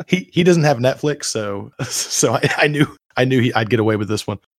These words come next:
So we might get, uh, one or two episodes without him. That way I can reclaim my, <laughs> reclaim my seat of power.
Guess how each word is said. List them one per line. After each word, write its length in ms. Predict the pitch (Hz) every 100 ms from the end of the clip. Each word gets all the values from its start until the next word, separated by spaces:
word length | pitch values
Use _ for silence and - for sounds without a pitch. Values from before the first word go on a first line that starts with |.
| _
So 200 | - 113
we 160 | 131 160
might 160 | 156
get, 160 | 143 123
uh, 220 | 123 117
one 180 | 123 120
or 60 |
two 180 | - 120
episodes 500 | 113 104 104 101 95 -
without 360 | 107 104 98
him. 140 | 95 92 -
That 140 | 107
way 120 | 101
I 20 | 95
can 260 | 95 90 -
reclaim 360 | 107 113 98
my, 200 | 95 98 - -
<laughs> 200 | _ _
reclaim 320 | 120 101 107 98
my 140 | 98
seat 220 | 90 117
of 100 | 98
power. 340 | - 101 101